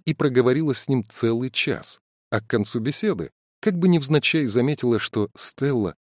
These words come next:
жутко одинока и несчастна, только и делает, что вспоминает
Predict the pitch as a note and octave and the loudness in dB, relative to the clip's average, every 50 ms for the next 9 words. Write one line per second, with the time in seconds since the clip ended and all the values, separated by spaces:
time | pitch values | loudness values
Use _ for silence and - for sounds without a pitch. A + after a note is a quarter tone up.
0 | _ _ _ _ A#2 A#2 C3+ F3 - - - C#3 - - B2 A2+ G2+ A2 B2 C#3+ | _ _ _ _ -2 0 0 0 -2 -2 -4 -4 -2 -2 -4 -2 0 0 0 0
1 | D3 - - G#2+ - _ A#2+ A#2+ A2 F#2+ - - - - F#2 F2+ F2 - - - | -2 -2 -6 -8 -6 _ -2 0 0 0 -2 -2 -4 -2 -4 -4 -6 -6 -8 -10
2 | D2 C2+ - _ _ _ _ _ _ _ _ - F#3 F3 - - E3 D3+ B2+ C#3+ | -12 -14 -16 _ _ _ _ _ _ _ _ 0 0 0 2 0 0 0 2 2
3 | F3+ F3 C#3 F#2+ E2+ - - - - A#2 F2+ - - - - G2+ G#2+ A2+ B2+ C3 | 2 2 2 0 -2 -2 -4 -2 -2 -2 -4 -4 -4 -2 0 0 2 2 2 0
4 | B2+ A2+ - | 0 -2 -6